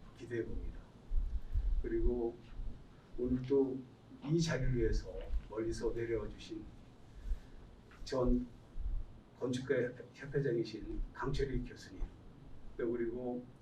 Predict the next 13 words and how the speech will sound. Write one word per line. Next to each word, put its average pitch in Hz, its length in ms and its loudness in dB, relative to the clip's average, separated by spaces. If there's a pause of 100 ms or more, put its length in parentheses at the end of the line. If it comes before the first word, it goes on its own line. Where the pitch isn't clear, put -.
(200)
이번 147 420 8
주제 170 240 10
공모전 139 640 6 (140)
심사위원장을 143 1040 2
맡아주시고, - 840 -8 (840)
어, - 480 -6 (760)
오늘의 135 340 8
또 - 140 0
특강을 123 400 0
해주실, 110 500 -6 (840)
어, - 440 -8 (260)
종김으로 147 640 8 (680)
이렇게 98 240 -6